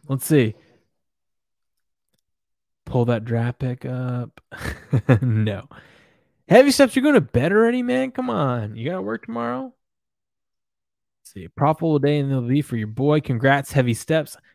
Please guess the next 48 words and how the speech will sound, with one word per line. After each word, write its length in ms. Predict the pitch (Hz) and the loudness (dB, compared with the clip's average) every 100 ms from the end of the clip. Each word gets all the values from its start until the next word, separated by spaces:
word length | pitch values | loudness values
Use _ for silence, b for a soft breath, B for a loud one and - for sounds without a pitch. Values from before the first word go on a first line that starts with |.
| b - | b -16
Proud 640 | - 127 151 160 170 175 | -14 -8 -4 -2 0 -2
of 360 | - 143 135 120 | -2 -2 -2 -4
you. 420 | 117 175 226 208 - | -4 -2 -4 -6 -12
Happy 460 | - 143 147 151 | -8 -6 -6 -6
for 220 | 139 160 | -4 -2
you. 420 | 131 131 185 214 - _ b b | -2 -2 -6 -6 -10 _ b b
Have 260 | 131 170 143 | 0 2 2
a 40 | |
good 200 | 123 135 | 0 0
night. 320 | 120 139 156 | 2 0 0
We'll 120 | 135 | -2
see 180 | 120 170 | -4 -4
you 100 | 151 | -4
tomorrow. 560 | 120 113 117 151 180 180 B B - | -4 -6 -2 0 0 -2 B B -4
I'm 140 | 196 | -2
gonna 120 | 220 | -2
be 100 | 175 | -2
doing 180 | 160 165 | -2 -2
some 180 | 139 123 | -4 -4
live 300 | 135 143 131 | -2 -4 -6
streams 260 | 151 131 | -6 -8
tomorrow, 360 | 127 135 156 151 | -8 -6 -4 -4
probably. 380 | 147 151 147 147 | -2 -2 0 -2
I'm 100 | 135 | -4
gonna 100 | 135 | -4
be 100 | 123 | -4
doing 200 | 127 117 | -6 -8
some 160 | 113 | -8
videos, 320 | 107 139 147 123 | -4 -2 -2 -4
obviously, 420 | 123 131 120 127 | -4 -4 -4 -4
that 100 | 117 | -4
will 80 | 110 | -4
be 120 | 120 | -4
uploaded. 480 | 123 131 131 131 135 B B - | -4 -2 0 0 -4 B B -6
I'm 100 | 165 | -2
gonna 120 | 196 | 0
be, 300 | 165 143 113 _ _ _ 139 | 2 0 0 _ _ _ -2
uh, 200 | 123 117 | -2 0
either 320 | 156 147 135 - | -2 -2 -4 -6
on 520 | 135 160 196 214 220 _ | -4 -2 -2 -2 -6 _
Patriot 400 | - 165 160 151 | 2 2 4 0
Sports 400 | - - 170 147 | 0 -2 0 0
Radio. 400 | 160 175 190 196 - _ _ _ | 0 0 2 0 -6 _ _ _
I'm 180 | 135 160 | -6 -2
either 180 | 160 147 | 0 0
gonna 120 | 147 | -2
be 120 | 139 | -2
w-, 160 | 127 | -2